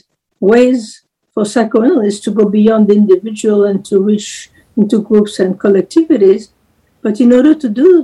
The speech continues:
that, you need a new form of organization. You need new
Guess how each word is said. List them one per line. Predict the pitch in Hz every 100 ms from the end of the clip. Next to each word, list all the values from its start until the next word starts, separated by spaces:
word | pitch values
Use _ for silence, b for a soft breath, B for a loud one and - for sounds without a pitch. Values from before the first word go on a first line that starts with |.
| 247
that, | 214 208
you | 220 - 294
need | 226 254 233
a | 220
new | 226 240 247 233 _
form | - 247 226
of | 220 233
organization. | 214 226 220 269 349 - 185 170 - _ _ _ _ _
You | 226
need | 233 240 214
new | 214 233 226 247